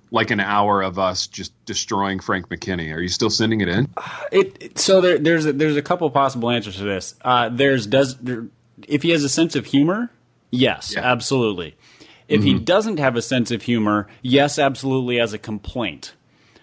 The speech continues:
Speaker 2: Uh,
Speaker 1: Yeah, that's right.
Speaker 2: and if he's completely clueless and he just thinks all publicity is good publicity, then yes, absolutely. So I think there's no way that doesn't make it to his publicist eventually.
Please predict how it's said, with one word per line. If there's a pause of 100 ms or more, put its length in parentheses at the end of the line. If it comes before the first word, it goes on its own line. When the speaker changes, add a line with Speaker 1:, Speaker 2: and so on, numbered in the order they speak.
(140)
Speaker 2:
Uh,
Speaker 1:
Yeah,
that's
right.
Speaker 2:
and
if
he's
completely
clueless
and
he
just
thinks (100)
all
publicity
is
good
publicity,
then
yes,
absolutely.
So
I
think
there's
no
way
that
doesn't
make
it
to
his
publicist
eventually.